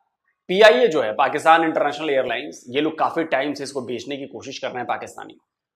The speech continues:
और कोई खरीदार नहीं मिल रहा है। पिछली बार भी date extend की गई, इस बार भी शायद कुछ गड़बड़ हुई है और इस बार भी कोई खरीदार नहीं मिल रहा।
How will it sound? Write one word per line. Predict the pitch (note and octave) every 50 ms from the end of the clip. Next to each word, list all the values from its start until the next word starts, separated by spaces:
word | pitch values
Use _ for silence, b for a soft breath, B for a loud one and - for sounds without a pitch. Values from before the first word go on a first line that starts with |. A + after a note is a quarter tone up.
| _ _ _ -
और | D3 D3
कोई | - G#3 G#3
खरीदार | G#3 - - D#3 D3+ D#3 D3 C#3 C#3 D#3 F3 F3
नहीं | E3+ D#3+ D#3 D3
मिल | C#3 C3
रहा | A#2 A2+ A2 G2+ G2
है। | G2 - - _ _ _ _ _ _ _ _ _ _ _ _ _ _ _ _ _ _ - -
पिछली | D3+ - D3+ D#3+
बार | D3 D3 D3
भी | D3 D3
date | C3+ C#3 D3 C#3 C#3
extend | C#3 C3+ - - C#3+ C#3 C3 -
की | C3+ B2
गई, | A#2 B2 B2+ C3
इस | C3+ - D3 B2+ A#2 B2
बार | D#3 D#3 D3+
भी | D3+ C#3+
शायद | - C#3+ C#3 B2+ -
कुछ | C#3+ B2+
गड़बड़ | A#2 C3 B2 B2+ B2+ A#2+
हुई | A#2 A#2 A2+
है | A#2+
और | B2 B2+ C3
इस | C#3 B2 G#2+ A2
बार | C#3 D#3 E3 E3+
भी | D3 D3 D3+ E3 - - - _ _ _ _ _ _ _ _ _ _ _ _ _ _ _ _ _ _ _ _ _ _ _ _ _ _ _ _ _ _ -
कोई | - E3 D#3+
खरीदार | D#3+ D3+ C#3+ C3+ C3+ C3+ C#3 C3+
नहीं | C3+ B2
मिल | A#2 A2
रहा। | - - F#2 -